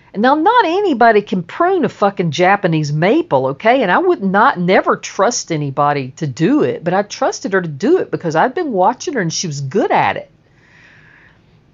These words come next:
And she looked down at me in this silent moment, and she said, "I know what I'm gonna do."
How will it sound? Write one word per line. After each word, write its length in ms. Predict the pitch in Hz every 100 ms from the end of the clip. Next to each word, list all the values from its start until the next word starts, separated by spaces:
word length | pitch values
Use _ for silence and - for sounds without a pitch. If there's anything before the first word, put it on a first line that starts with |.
| -
And 160 | 202
she 180 | 196 202
looked 400 | 175 180 381 392
down 380 | 220 233 277 269
at 120 | -
me 380 | 175 170 165 170
in 120 | 151
this 120 | 151
silent 720 | - - - 196 254 285 254 -
moment, 680 | 160 160 170 180 143 - -
and 100 | 170
she 200 | - 175
said, 320 | - 180 165
"I 60 | 202
know 180 | 214 247
what 140 | 214
I'm 140 | 180 170
gonna 180 | 160
do." 560 | 139 143 170 165 120